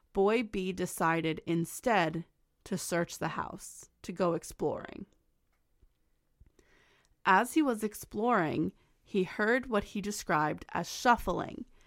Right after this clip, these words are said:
And, um, later on, he's gonna say he thought that the two of them were going to, like,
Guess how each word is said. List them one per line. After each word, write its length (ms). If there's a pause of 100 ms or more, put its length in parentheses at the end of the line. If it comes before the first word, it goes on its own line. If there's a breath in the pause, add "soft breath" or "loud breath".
(580 soft breath)
And, 720 (460)
um, 480
later 240
on, 200
he's 180
gonna 200
say 240
he 180
thought 340
that 120
the 100
two 280
of 120
them 220
were 100
going 400
to, 120
like, 440